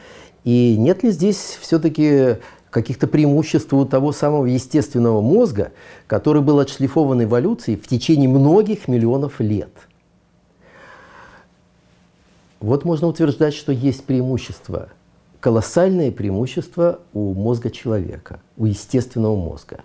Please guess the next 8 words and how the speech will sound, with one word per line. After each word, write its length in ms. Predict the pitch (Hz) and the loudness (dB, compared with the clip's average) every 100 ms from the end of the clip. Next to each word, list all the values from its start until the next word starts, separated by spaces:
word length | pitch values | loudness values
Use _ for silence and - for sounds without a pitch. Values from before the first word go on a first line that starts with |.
| _ _ _ _ _ _ _ | _ _ _ _ _ _ _
Это 260 | 151 147 135 | 2 4 4
его 540 | 117 113 101 120 98 - _ - | 2 2 2 0 0 -4 _ 2
опыт 420 | 214 240 - 90 _ _ _ | 2 2 -6 -12 _ _ _
жизни 760 | - 101 104 165 220 143 87 - _ _ _ _ _ 110 | -6 -2 2 4 2 0 -8 -12 _ _ _ _ _ -4
на 160 | 107 - | -4 -2
этой 260 | 127 131 127 | -2 0 -2
планете. 640 | 123 127 135 92 - - 107 | 0 2 2 0 -6 -18 -6
Где 460 | 120 113 240 233 | -4 0 2 2